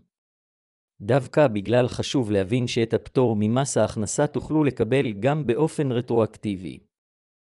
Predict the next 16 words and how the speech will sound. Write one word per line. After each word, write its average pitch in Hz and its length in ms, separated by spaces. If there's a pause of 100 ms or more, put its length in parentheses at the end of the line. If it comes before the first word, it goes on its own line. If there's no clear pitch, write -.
(220)
כאן 143 200
תקבלו 113 480
את 117 120
כל - 240
המידע 104 480
שחשוב 127 560
להכיר 117 420
בהקשר 107 560
הזה. 87 240 (1000)
הכרה 110 440
בתור 107 440
נכה. 90 520 (920)
במדינת 95 580
ישראל 123 520
יש 117 240
לנכים 113 520